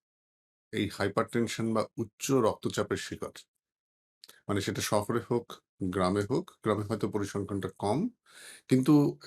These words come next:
কিছু স্টাডি বলছে যে গ্রামেও এই পরিসংখ্যানটা খুব দ্রুত আকারে বাড়ছে। কিন্তু প্রায় একশো জনে, one third, মানে প্রায় পঁচিশ থেকে তিরিশ শতাংশ, মানে one third মানুষ একটা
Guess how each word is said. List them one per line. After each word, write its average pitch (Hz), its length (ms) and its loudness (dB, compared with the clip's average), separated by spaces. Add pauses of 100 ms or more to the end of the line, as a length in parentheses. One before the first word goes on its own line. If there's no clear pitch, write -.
(220)
কিছু 156 240 4
স্টাডি 135 320 6
বলছে 123 500 4
যে 104 100 2
গ্রামেও 131 680 6
এই 143 260 6
পরিসংখ্যানটা 120 680 2
খুব 95 540 -4
দ্রুত 147 340 6
আকারে 143 320 6
বাড়ছে। 135 420 2 (680)
কিন্তু 117 220 0
প্রায় 117 200 4 (100)
একশো 113 360 2
জনে, 117 400 2 (160)
one 160 320 2
third, 82 400 0 (720)
মানে 98 140 -2
প্রায় 110 320 2 (140)
পঁচিশ 143 340 0
থেকে 156 180 -2
তিরিশ 147 340 4
শতাংশ, 95 380 -2
মানে 95 160 0
one 113 340 2
third 180 300 4
মানুষ 95 420 2 (400)
একটা 98 180 -4